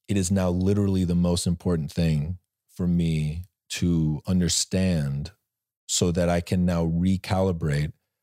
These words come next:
how am I gonna live my life and what are my dreams? 'Cause I can feel that the way that I lived my life and what my dreams were cannot fit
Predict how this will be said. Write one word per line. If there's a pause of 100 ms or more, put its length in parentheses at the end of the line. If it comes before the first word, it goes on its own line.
(180)
how
am
I
gonna
live
my
life (600)
and
what
are
my
dreams? (480)
'Cause
I
can
feel
that
the
way
that
I
lived
my
life (440)
and
what
my
dreams
were (640)
cannot
fit